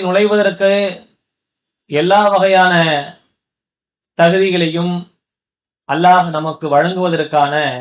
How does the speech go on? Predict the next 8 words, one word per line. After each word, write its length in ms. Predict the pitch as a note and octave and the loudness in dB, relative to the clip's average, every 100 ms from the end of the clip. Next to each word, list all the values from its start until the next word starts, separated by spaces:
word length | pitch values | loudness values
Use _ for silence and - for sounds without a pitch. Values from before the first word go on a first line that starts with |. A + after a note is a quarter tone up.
| - _ _ _ _ - | -14 _ _ _ _ -4
ஒரு 140 | D3+ | -2
அடிப்படையை 680 | C#3+ D3+ G#3 G#3 F#3+ F#3 F3 E3 | 0 0 -2 -4 -4 -2 -2 -4
மையமாக 540 | D3 E3+ F#3 F#3 F3+ E3+ | -4 -2 -2 0 0 0
வைத்து 440 | D3+ D3+ D3 F3+ F3+ F3+ F3 _ _ | -4 -6 -6 -4 -4 -4 -8 _ _
இந்த 260 | D#3+ D#3+ D#3 D3 C#3+ C3+ | -8 -4 0 2 0 -4
நிகழ்ச்சியினுடைய 640 | D3+ E3+ E3+ E3 D3 C#3+ C3 | -4 -4 -4 -6 -4 -4 -4
தலைப்பை 380 | C#3 D3 D3+ D#3+ | -2 -4 -2 -4
அமைத்திருக்கிறார்கள். 840 | B2+ C3 B2 A#2+ B2+ A#2+ A2+ A2 | -6 -8 -12 -12 -6 -6 -6 -16